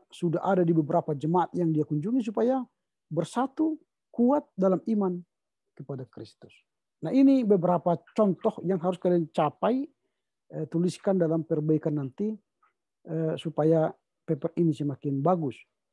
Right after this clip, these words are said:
Kemudian kalau di, eh, pengajaran yang disampaikan Paulus dalam misi yang ketiga ini,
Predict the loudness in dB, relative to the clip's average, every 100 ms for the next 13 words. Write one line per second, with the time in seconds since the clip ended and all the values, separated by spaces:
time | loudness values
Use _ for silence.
0 | _ 0 2 6 6 6 2 4 4 4
1 | 2 2 -4 _ _ _ _ -4 -2 0
2 | 0 -4 -10 _ 2 2 2 4 4 4
3 | 0 -2 -2 0 -2 -4 -4 -4 -2 0
4 | 2 0 0 0 2 2 0 -2 -2 -2
5 | -4 -10 -8 -10 -8 -6 -4 -4